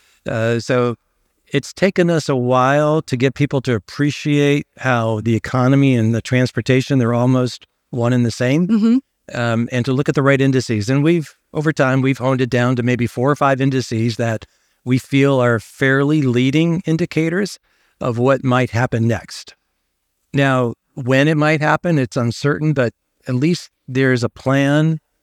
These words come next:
Speaker 1: on the shelf that when it does start to show its hand, here are the steps that we believe would be able to, uh, counteract any of those changes.
Speaker 2: Yeah. And, um,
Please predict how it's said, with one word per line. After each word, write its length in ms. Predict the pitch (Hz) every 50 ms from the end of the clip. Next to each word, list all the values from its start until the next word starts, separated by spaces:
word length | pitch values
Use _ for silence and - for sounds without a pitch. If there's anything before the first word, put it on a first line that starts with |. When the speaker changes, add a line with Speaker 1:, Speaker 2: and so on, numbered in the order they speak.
| _ _ _ _ -
Speaker 1:
on 180 | - 117 117 117
the 80 | 117
shelf 580 | 110 - - 143 135 135 160 165 156 - - - -
that 160 | 139 139 127
when 160 | 123 123 120
it 140 | 120 113 104
does 260 | - 120 123 131 -
start 300 | - - 147 139 135 - -
to 100 | 139 123
show 240 | - - 139 131
its 140 | 127 120 -
hand, 440 | - 123 120 120 123 131 151 165 - _ _ _ _ _ _ _
here 300 | _ - 147 147 143 139
are 60 | 135
the 160 | 123 117 113 98
steps 440 | - - - 131 127 120 - -
that 140 | - 139 127
we 120 | 113 117 117
believe 420 | 107 113 110 113 113 113 110 104
would 160 | 113 110 110
be 300 | 117 117 113 110 107 104 _ _ _ _ _ _ _ _ _ -
able 260 | 151 135 120 123 123
to, 300 | 120 120 117 113 107 110
uh, 160 | 107 104 104 -
counteract 720 | - - 143 143 127 120 113 120 120 113 107 - - - - -
any 160 | 131 123 120
of 60 | 110
those 180 | 107 107 101 -
changes. 480 | - - 104 101 92 98 - - - _ _ _ _ -
Speaker 2:
Yeah. 220 | - - - 208 185 _ _ _ _ _ _ _ _ _ -
And, 340 | 220 214 208 196 202 185 202
um, 480 | 196 185 185 185 180 180 175 - -